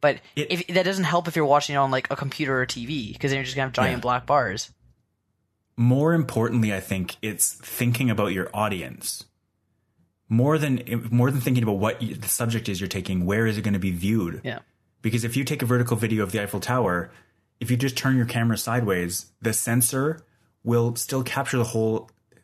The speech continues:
Speaker 2: Eiffel Tower, but it'll also capture beside it. You're not losing anything. You're not gonna, like, not get the top and not get the bottom in.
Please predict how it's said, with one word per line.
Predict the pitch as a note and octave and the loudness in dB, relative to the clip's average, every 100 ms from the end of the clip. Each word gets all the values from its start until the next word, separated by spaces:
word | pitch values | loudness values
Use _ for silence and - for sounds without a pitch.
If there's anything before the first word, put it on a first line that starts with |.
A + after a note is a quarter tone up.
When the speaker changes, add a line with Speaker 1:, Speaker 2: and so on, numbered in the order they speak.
| _ _ _ _ _ | _ _ _ _ _
Speaker 2:
Eiffel | - A#2+ A#2 | -4 -2 -2
Tower, | - C#3 C#3+ F#2 | 0 0 2 2
but | G2+ | 0
it'll | G#2 | 0
also | G#2+ A2+ | 0 -2
capture | G#2 G#2 G#2 | -4 -4 -4
beside | G#2 - B2+ E2 | -4 -2 0 0
it. | C2+ - _ _ _ _ - | -4 -10 _ _ _ _ -2
You're | A2+ | 2
not | B2 A2+ | 2 2
losing | A2 C3 C3 A#2+ | 2 2 2 2
anything. | A2 G#2 - G2+ G2 F2+ - _ _ _ | 2 2 0 0 0 -2 -8 _ _ _
You're | A2+ | 0
not | B2+ | 2
gonna, | C3+ B2 | 2 2
like, | G#2 F#2+ F#2+ | 2 0 2
not | G#2+ G#2+ A2 | 2 0 0
get | A2 | -2
the | G2+ | -2
top | - G#2+ G#2 | -2 -2 0
and | G#2 | 0
not | G2+ | 0
get | - - | -2 -4
the | |
bottom | F2+ F#2+ F#2 D#2 | 0 0 0 -2
in. | D#2 D#2 | -6 -12